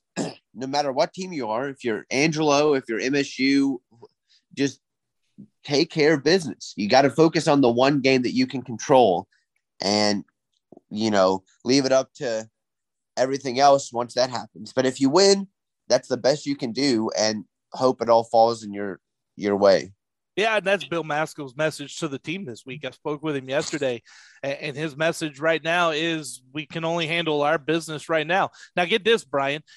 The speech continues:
Speaker 2: You mentioned four-way tie. If M S U loses, Angelo and Commerce, Angelo plays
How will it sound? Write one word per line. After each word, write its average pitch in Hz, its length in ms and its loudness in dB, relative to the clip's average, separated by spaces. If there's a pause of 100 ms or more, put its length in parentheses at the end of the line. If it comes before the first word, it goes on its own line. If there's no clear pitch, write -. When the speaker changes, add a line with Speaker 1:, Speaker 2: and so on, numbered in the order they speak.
(100)
Speaker 2:
You 175 80 -8
mentioned 196 360 -2
four-way 180 420 0
tie. 180 260 -4
If 131 160 -8
M 226 160 -4
S 220 240 -2
U 214 120 -10
loses, 180 520 -6 (420)
Angelo 196 460 0
and 175 120 -4
Commerce, 165 480 -2
Angelo 165 460 -4
plays 151 560 -4